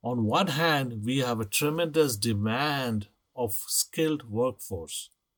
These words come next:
And at the same time, you are aware of this very well, we have a lot of openings in the workforce. And this is not unique to healthcare. This is across all verticals, all industries, that we have a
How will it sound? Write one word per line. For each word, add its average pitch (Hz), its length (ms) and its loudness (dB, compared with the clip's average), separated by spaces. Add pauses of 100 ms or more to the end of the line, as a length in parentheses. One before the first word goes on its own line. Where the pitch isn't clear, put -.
(720)
And 117 140 -4
at 120 80 0
the 117 80 -4
same 160 300 4
time, 139 280 0
you 151 280 4
are 120 240 4
aware 131 300 4
of 131 140 2
this 120 120 -4
very 120 280 2
well, 147 500 2 (300)
we 127 80 -2
have 117 140 0
a - 20 -2
lot 160 340 8
of 156 320 4
openings 143 640 4 (120)
in 165 220 4
the 151 80 8
workforce. 107 600 0
And 127 140 -4
this 139 140 2
is 160 100 2
not 139 240 0
unique 131 320 0
to 120 80 -2
healthcare. 104 420 -2 (320)
This 117 140 -2
is 127 200 -4
across - 680 0 (100)
all 131 280 2
verticals, 113 460 2
all 123 240 2
industries, 107 600 -2 (800)
that 120 200 -4
we 135 100 2
have 120 160 6
a 98 40 -6